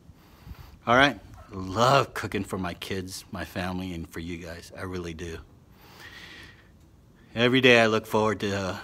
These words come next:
going live with you guys. All right, gotta go. Gotta go feed the kids. I just wanna see their face expression. I wish, ugh, I wish they would let me record their face expression. I think they'd love it. All right.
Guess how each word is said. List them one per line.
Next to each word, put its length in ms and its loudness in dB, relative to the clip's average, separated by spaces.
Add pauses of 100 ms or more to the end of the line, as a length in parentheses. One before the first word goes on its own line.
(220)
going 300 0
live 240 -2
with 80 -8
you 180 -6
guys. 320 -10 (240)
All 80 10
right, 160 10 (200)
gotta 180 10
go. 220 8 (200)
Gotta 160 0
go 80 0
feed 220 -2
the 80 0
kids. 400 0 (460)
I 80 0
just 160 0
wanna 160 6
see 140 0
their 120 6
face 340 2
expression. 480 -4
I 60 0
wish, 420 2 (840)
ugh, 320 0
I 80 -6
wish 180 -2
they 80 -4
would 140 -4
let 120 -2
me 100 -4
record 420 -4
their 120 -6
face 320 -6
expression. 520 -10 (100)
I 320 -20
think 160 -6
they'd 160 -8
love 240 -6
it. 140 -14 (1500)
All 80 12
right. 180 10